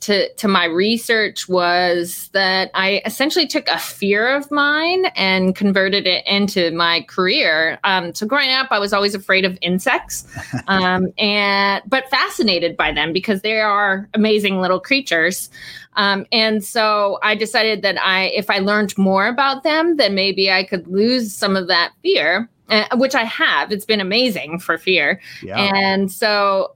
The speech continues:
Speaker 1: I, you know, I, I, I essentially packaged all the things that I really love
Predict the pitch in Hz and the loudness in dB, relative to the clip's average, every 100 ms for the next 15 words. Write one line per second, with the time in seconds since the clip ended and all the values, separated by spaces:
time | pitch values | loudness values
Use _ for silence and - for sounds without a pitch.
0 | - 220 240 202 196 - 208 202 - 214 | -4 0 2 2 2 0 -2 -2 -2 -2
1 | 214 - _ 233 - 269 262 233 - 220 | -2 -4 _ -4 0 -2 0 -2 -2 -2
2 | 220 220 185 - - 214 233 262 254 240 | 0 -2 -4 -8 -4 0 0 0 -2 0
3 | 233 220 - 190 175 170 185 220 240 269 | 2 0 0 2 2 0 0 2 2 0
4 | 254 226 214 196 190 196 208 | 0 0 2 2 0 -2 -6